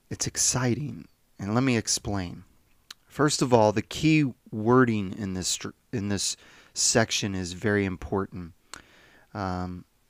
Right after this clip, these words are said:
it's talking about, uh, life after death, after we pass from this life,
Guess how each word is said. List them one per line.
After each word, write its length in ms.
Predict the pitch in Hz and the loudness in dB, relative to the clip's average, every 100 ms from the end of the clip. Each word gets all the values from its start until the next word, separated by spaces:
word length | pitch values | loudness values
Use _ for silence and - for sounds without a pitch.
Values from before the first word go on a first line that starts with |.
| _ | _
it's 180 | 101 - | -6 -4
talking 380 | - 135 - 120 | -2 -2 0 0
about, 480 | 107 101 101 - _ _ _ _ _ _ _ _ - | 2 4 4 2 _ _ _ _ _ _ _ _ -8
uh, 280 | 101 95 95 | -6 -4 -4
life 480 | 101 113 123 - _ _ _ _ _ _ - | 2 4 2 0 _ _ _ _ _ _ 2
after 640 | 117 107 - 120 101 90 107 98 - | 2 2 0 0 0 -2 -10 -10 0
death, 420 | 107 95 - - | 2 2 -6 -12
after 340 | 104 - 104 95 | -12 -8 -6 -4
we 220 | 95 92 | -4 -6
pass 400 | - 104 95 - | -6 -4 -4 -4
from 260 | - 101 | -8 -6
this 240 | 95 92 - | -4 -4 -6
life, 460 | 90 90 90 - | -4 -4 -6 -10